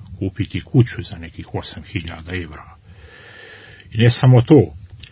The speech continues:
mi smo od jednog dijela te prikupljene svote kupili zvono u ime prestolnog grada Cetinja,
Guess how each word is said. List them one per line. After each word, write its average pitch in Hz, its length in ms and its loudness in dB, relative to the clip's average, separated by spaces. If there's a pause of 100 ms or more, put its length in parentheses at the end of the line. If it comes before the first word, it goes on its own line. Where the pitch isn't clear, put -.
(280)
mi 120 180 6
smo 120 360 4
od 107 140 2
jednog 117 420 4
dijela 117 320 4
te 120 240 2
prikupljene 110 640 0
svote 117 560 0 (180)
kupili 104 480 2
zvono 117 380 4 (720)
u 110 120 -8
ime 95 180 -6
prestolnog 85 680 -6
grada 87 320 -8
Cetinja, 120 560 4